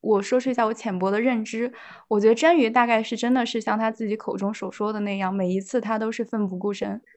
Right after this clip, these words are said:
每一次都失意，然后也就真的是像第一次那样一股脑扎进去。但我觉得子玉可能是，嗯，就开始了，他也会奋不顾身，也会很，很投入，很上头，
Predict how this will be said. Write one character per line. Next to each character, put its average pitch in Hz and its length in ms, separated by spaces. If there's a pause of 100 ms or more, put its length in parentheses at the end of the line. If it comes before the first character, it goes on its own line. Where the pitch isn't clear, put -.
(120)
每 208 180
一 220 80
次 277 160
都 262 140
失 277 280
意， 254 300 (120)
然 190 160
后 214 280 (360)
也 240 200
就 269 160
真 277 280
的 302 120
是 262 140
像 226 260
第 240 200
一 262 100
次 254 160
那 220 140
样 196 280 (400)
一 262 120
股 220 160
脑 208 260
扎 240 240
进 247 240
去。 - 320 (380)
但 339 180
我 262 80
觉 233 100
得 254 60
子 254 220
玉 233 120
可 269 220
能 196 160
是， 214 340 (340)
嗯， 202 680 (120)
就 302 120
开 320 240
始 320 180
了， 196 140
他 233 140
也 262 120
会 226 180
奋 226 200
不 208 60
顾 208 160
身， 208 240
也 196 80
会 226 160
很， 202 260 (160)
很 196 140
投 185 220
入， 202 120
很 208 160
上 208 280
头， - 160